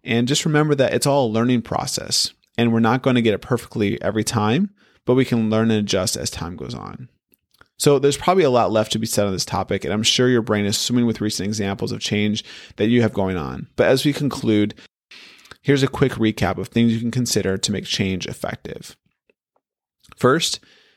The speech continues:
take time to remember your anchor. What's your purpose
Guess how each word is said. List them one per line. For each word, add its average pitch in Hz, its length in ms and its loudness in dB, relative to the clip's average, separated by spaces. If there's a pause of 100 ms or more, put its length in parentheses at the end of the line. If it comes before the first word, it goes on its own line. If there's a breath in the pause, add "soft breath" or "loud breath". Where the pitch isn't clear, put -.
(160 soft breath)
take 156 180 0
time 139 240 2
to 120 80 0
remember 107 260 0
your 98 200 -2
anchor. - 420 -12 (300)
What's 123 260 0
your 139 80 0
purpose - 640 -4